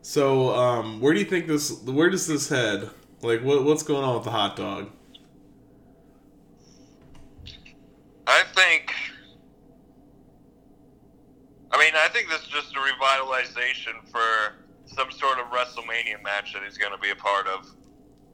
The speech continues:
Speaker 2: He's down in the dumps,
Speaker 1: <laughs> Yeah.
Speaker 2: and now,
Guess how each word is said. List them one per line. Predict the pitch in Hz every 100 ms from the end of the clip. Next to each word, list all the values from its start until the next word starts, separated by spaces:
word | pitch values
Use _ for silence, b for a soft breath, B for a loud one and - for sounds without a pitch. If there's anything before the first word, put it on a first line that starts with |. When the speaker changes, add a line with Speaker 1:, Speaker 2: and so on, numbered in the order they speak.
| - - -
Speaker 2:
He's | 131 -
down | 139 151
in | 156
the | 147 135
dumps, | 127 123 123 - - - - -
Speaker 1:
<laughs> | - -
Yeah. | 156 117 120 117
Speaker 2:
and | 117
now, | - 127 127 123 123